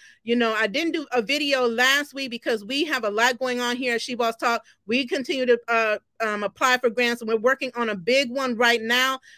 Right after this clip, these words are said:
that requires collaboration. Uh, you know, the bigger the pot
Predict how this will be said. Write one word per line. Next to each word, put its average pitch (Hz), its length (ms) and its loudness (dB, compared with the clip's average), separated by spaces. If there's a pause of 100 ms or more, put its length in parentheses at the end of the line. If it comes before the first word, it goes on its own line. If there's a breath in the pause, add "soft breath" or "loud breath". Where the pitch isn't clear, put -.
(120 soft breath)
that 240 160 6
requires 285 640 2
collaboration. 262 960 2 (400 soft breath)
Uh, 247 300 4 (200)
you 269 140 0
know, 277 240 0
the 220 140 2
bigger 320 500 -2
the 262 540 2
pot 320 300 4